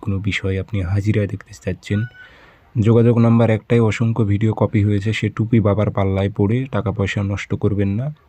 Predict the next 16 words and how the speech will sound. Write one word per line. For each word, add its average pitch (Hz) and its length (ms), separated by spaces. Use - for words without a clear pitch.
অনেকেই, 113 600
আহ, 85 280
আমার 104 240
ভিডিও 104 500
মনে 95 180
করেন 95 280
যে 98 180
কপি 104 300
হয়েছে, 107 240
সেগুলো 101 420
নাম্বারে 95 380
টাকা 98 260
পয়সা 95 320
দিয়ে 101 160
ধরা 95 280
খাইছে, 104 420